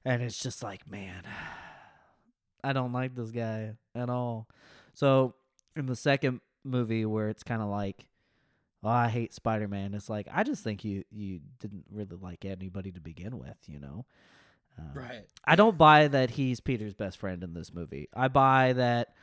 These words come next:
Speaker 1: there's a lot of people that take advantage of Peter in this movie, and Peter's either oblivious to it or, like, he just wants to be a better person. Like, I don't know how to describe it.
Speaker 2: It,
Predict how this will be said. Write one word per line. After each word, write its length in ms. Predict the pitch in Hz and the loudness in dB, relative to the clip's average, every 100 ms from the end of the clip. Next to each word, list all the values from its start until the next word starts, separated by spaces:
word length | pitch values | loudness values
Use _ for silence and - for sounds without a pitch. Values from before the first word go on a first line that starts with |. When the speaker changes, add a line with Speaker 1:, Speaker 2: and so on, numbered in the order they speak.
| _ _ | _ _
Speaker 1:
there's 160 | 123 117 | -2 0
a 60 | |
lot 180 | 113 117 | 2 0
of 60 | 113 | 0
people 260 | 123 110 | -4 -4
that 180 | 104 - | -4 -4
take 200 | 117 104 | -4 -4
advantage 600 | 92 101 101 101 90 - - | -4 -2 -2 -4 -8 -12 -14
of 200 | 90 90 - | -12 -12 -10
Peter 320 | 101 95 95 | -10 -8 -8
in 100 | 95 | -8
this 200 | 95 - | -10 -8
movie, 300 | 104 95 104 | -8 -6 -8
and 160 | 95 - | -8 -10
Peter's 560 | 113 107 95 92 - _ _ _ _ _ - | -8 -6 -8 -12 -18 _ _ _ _ _ -4
either 240 | 151 143 127 | 0 2 2
oblivious 540 | 117 160 156 139 - | 4 2 4 0 0
to 180 | 131 120 | 0 2
it 180 | 120 - | 2 0
or, 720 | 120 120 117 113 110 107 107 _ _ _ _ _ _ _ _ _ _ _ 135 | 0 0 2 0 0 -4 -8 _ _ _ _ _ _ _ _ _ _ _ -10
like, 240 | 120 107 | -8 -8
he 300 | - - 123 | -14 -16 -10
just 260 | 120 117 - | -6 -6 -4
wants 360 | 117 117 - - | -4 -4 -6 -10
to 140 | 117 | -10
be 500 | 104 123 117 110 107 - | -8 -8 -6 -6 -6 -8
a 120 | 107 | -10
better 420 | - 117 110 104 | -6 -4 -2 -4
person. 720 | - - 110 - 131 127 127 - | -8 -6 -6 -4 -6 -6 -8 -12
Like, 180 | 120 - | -12 -8
I 100 | 190 | -4
don't 160 | 202 | -2
know 100 | 127 | -4
how 140 | 90 101 | -6 -8
to 80 | 92 | -10
describe 540 | 87 85 - 82 80 | -14 -16 -16 -16 -14
it. 140 | 87 - _ _ _ _ _ - _ _ _ | -16 -18 _ _ _ _ _ -20 _ _ _
Speaker 2:
It, 160 | 120 | -20